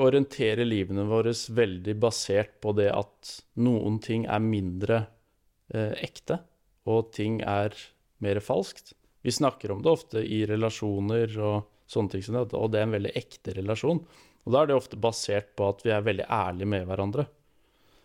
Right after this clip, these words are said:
Mens du kan leve i en veldig falsk relasjon, hvor det bare er kunstig harmoni.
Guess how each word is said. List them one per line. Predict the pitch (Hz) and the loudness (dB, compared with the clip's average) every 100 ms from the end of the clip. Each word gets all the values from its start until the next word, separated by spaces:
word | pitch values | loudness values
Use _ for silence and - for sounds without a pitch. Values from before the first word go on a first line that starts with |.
| _ | _
Mens | 113 113 113 - - | 0 0 0 -4 -6
du | 131 | 0
kan | 127 123 | 2 4
leve | 107 127 | 4 4
i | 139 | 2
en | 110 | 0
veldig | 104 | -2
falsk | - - 90 - - | -2 -2 -2 -4 -4
relasjon, | 101 104 104 175 131 | 0 0 0 0 0
hvor | 113 | 0
det | |
bare | 110 101 98 | 2 2 2
er | 104 | -2
kunstig | - 123 95 - - 95 | -2 -2 -2 -6 -6 -2
harmoni. | 101 107 123 196 | 0 0 0 0